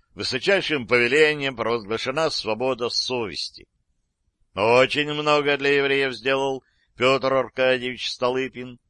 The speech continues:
великий премьер, при котором гонения на евреев прекратились. Примечание.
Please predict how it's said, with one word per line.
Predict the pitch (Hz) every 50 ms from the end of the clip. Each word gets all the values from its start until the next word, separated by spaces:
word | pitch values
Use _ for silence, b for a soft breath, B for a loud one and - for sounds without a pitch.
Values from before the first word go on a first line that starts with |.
| _ _ _ _
великий | - 98 110 131 143 - - 123
премьер, | 92 - 113 117 113 110 104 107 120 127 143 143 - - _ _ _ _ _ _ _ _ _ _ _ _
при | - 113
котором | 95 117 117 117 123 131 131 127 113
гонения | 113 110 110 123 139 147 143 139 131 131 120 104
на | 98 110 117
евреев | 110 107 110 113 117 113 110 101 - -
прекратились. | 117 113 104 - 110 104 98 - - 110 117 117 131 139 - - - - - _ _ _ _ _ _ _ _ _ _ _ _ _ _ _ _ _ _ _ _ _ _ _ _ _ _ _ _
Примечание. | 123 123 127 131 139 127 - - 127 104 90 80 73 60 57 57 - _